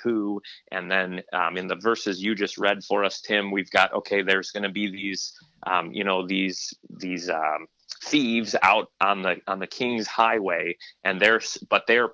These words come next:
positioned there by the other men who are on, in the, somehow in, um, they're supposed to be working with Abimelech,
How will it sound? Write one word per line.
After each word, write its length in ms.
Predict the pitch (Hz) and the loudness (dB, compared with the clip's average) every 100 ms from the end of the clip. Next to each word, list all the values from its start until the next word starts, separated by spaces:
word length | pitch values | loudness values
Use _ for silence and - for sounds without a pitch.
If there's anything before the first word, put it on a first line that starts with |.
| - | -4
positioned 580 | 117 101 151 - 120 98 | -4 0 0 0 -4 0
there 240 | 101 110 | 2 2
by 180 | 101 98 | 2 0
the 120 | 101 - | -2 -2
other 260 | 123 131 | 0 -2
men 400 | 107 107 110 113 110 | 0 0 0 -4 -6
who 140 | 104 | -4
are 280 | 95 95 95 - - - - | -2 -2 -4 -10 -20 -8 0
on, 140 | 113 - | 0 0
in 160 | 123 120 | -2 0
the, 140 | 104 - | -2 -2
somehow 640 | - 135 - 117 110 107 - _ _ - | -2 -2 0 0 0 -2 -6 _ _ -4
in, 440 | 123 117 113 110 - | -2 -2 -4 -4 -2
um, 400 | 95 90 90 95 | 0 0 -2 -8
they're 120 | 104 | -8
supposed 500 | - 104 - 135 - | -6 -6 0 0 0
to 80 | 123 | -2
be 100 | 110 | 0
working 480 | 98 117 - 117 107 | 0 0 0 -2 0
with 180 | 123 117 | 0 2
Abimelech, 520 | 110 120 113 113 | 2 2 2 2